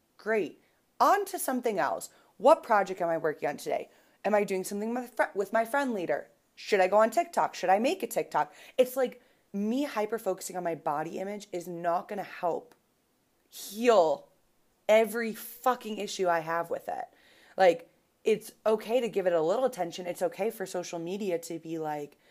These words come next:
"Okay, I have on, like, my personal,"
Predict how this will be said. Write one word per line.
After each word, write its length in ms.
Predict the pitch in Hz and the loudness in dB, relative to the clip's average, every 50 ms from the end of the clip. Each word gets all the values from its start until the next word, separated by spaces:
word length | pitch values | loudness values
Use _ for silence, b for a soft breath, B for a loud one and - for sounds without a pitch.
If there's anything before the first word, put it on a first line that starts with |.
| b b b b b - | b b b b b 0
"Okay, 360 | 202 202 202 285 254 202 180 - | 0 2 4 4 4 4 4 4
I 140 | - 170 165 | 4 4 2
have 320 | 165 170 165 165 175 170 - | 2 2 2 2 2 2 0
on, 360 | 170 165 165 170 165 165 - | 0 0 2 0 0 -2 -4
like, 180 | 170 170 160 - | -6 -6 -6 -4
my 140 | 170 170 160 | -4 -4 -4
personal," 960 | - - - 180 175 170 - - 180 175 170 170 165 165 165 165 165 165 | -4 -6 -6 -6 -6 -6 -8 -8 -4 0 0 2 2 0 0 -2 -4 -8